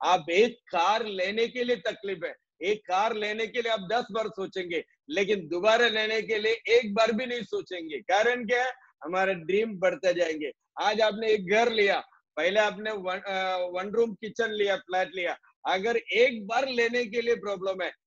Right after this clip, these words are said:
दोबारा खरीदारी करने में problem नहीं होएगा। कारण क्या है? आपका dream कितना पूरा हो जाएगा ना, तो next dream तैयार हो जाएंगे। ये अब मेरा तैयार हो गया, अभी maximum दो महीने के बाद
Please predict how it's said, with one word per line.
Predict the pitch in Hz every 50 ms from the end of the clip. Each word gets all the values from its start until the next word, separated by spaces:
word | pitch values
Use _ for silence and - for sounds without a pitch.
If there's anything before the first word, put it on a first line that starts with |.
| _ _ 120
दोबारा | 143 147 147 175 175 190 208 208
खरीदारी | 165 196 185 180 170 185 185 185 185
करने | 151 175 170 160 170 170
में | 170 165
problem | 151 - 160 151 139 151 156 156
नहीं | 156 156 151
होएगा। | 143 139 135 135 131
कारण | - - 143 151 160 175 180 175 151
क्या | - 175 170 175
है? | 170 - _ _ _ _ _ 117
आपका | 135 139 - - 165
dream | 156 139 - 151 165 185 202 202
कितना | 165 156 185 151 160 185 180 185 185 190
पूरा | 185 185 190 160 170 175 175
हो | 175
जाएगा | 170 175 175 175 170 175 175
ना, | 170 170 170
तो | - - 165 147 143 147 139 143 160
next | 170 170 - _ _ 147
dream | 156 160 160 165 -
तैयार | - 147 143 147 143 139
हो | 143 139
जाएंगे। | 127 113 131 123 127 123 123 117 - _ _ _ _ _ _ _ _ _ _
ये | 131 147 156 170 185 214 247 - - _ _ _ _ _ -
अब | 143 143
मेरा | 151 151 151 156 156 160 151 151 147 147 139 131 120 - - _ _ -
तैयार | 147 160 175 180 185 185
हो | 180 180 170
गया, | 170 196 208 208 226 - - _ _ _ _ _ _
अभी | - 139 139 143 156
maximum | 151 147 151 151 151 - _ - 165 170 170 160
दो | 151 156 165
महीने | 165 160 160 160 160 156
के | 160 160
बाद | 147 160 180 226 254 - _